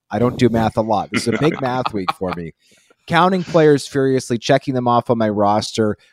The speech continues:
I don't think they ever had more than forty-two players on the bench. They opened the game. I think they had thirty-nine. W-, it might have been forty. There was, there was some discrepancy. Once the players are on the bench, it's so hard to count them 'cause they're all just a big blob along the bench. It's hard to keep track of,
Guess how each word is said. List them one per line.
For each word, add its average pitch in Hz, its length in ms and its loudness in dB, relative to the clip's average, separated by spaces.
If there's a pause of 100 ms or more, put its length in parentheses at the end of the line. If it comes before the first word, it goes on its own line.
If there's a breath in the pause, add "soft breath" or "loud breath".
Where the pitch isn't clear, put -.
(140 soft breath)
I 143 80 0
don't 175 160 2
think 180 160 -4
they 139 140 0
ever 123 280 0
had 113 180 -2
more 113 200 2
than 104 100 -2
forty-two 104 540 0
players 98 580 0
on 101 160 0
the 98 100 -2
bench. 98 420 -2
They 104 120 -2
opened 110 320 0
the 107 60 -2
game. 101 260 -4
I 90 60 -6
think - 160 -8
they 101 100 -2
had 90 180 -2
thirty-nine. 90 680 -2 (300)
W-, - 240 -4
it 151 80 -8
might 156 120 2
have 156 60 0
been 139 100 -2
forty. 123 420 0
There 107 180 -2
was, 107 400 -4
there 101 100 0
was 101 140 2
some 107 120 -6
discrepancy. - 540 -6
Once 143 200 -2
the 160 100 -2
players 139 280 4
are 127 60 2
on 117 80 0
the 107 60 -4
bench, 95 320 -6
it's - 120 -12
so 107 220 4
hard 95 200 0
to 92 60 -10
count 82 280 -10
them 82 180 -14
'cause 92 160 -8
they're - 180 -2
all 98 200 4
just 87 240 -10
a 87 60 -2
big 92 300 -6
blob 85 400 -4
along 87 280 -2
the 80 80 -8
bench. 87 400 -6 (320 soft breath)
It's - 80 -18
hard 117 180 4
to 113 60 -2
keep 107 180 -6
track 95 340 -2
of, 90 180 -6